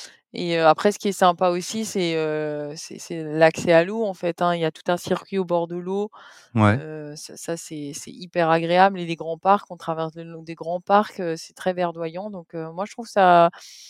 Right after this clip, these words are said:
Speaker 1: ça a l'air, en tout cas, ça a l'air vraiment paisible au quotidien de vivre à Chicago, alors que c'est une grande ville, quoi.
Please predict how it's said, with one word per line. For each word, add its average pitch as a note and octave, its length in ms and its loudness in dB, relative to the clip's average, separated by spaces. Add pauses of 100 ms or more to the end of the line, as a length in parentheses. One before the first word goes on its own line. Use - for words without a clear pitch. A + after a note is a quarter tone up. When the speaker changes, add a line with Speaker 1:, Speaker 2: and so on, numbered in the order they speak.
(580)
Speaker 1:
ça - 180 2
a E3+ 60 8
l'air, F3+ 240 6
en F#3 100 -2
tout F#3+ 140 -20
cas, B3+ 160 8
ça A#3 120 6
a F#3+ 40 8
l'air F3+ 160 6
vraiment G3 260 -6
paisible G#3+ 440 -4
au G3+ 60 -10
quotidien F#3+ 500 -4
de G#3 80 -8
vivre F#3 260 -8
à F#3 60 -4
Chicago, F3+ 500 0
alors F3+ 200 -4
que - 60 -20
c'est F#3 100 -12
une E3+ 100 -14
grande F3 240 -10
ville, D#3+ 180 -18
quoi. - 180 -16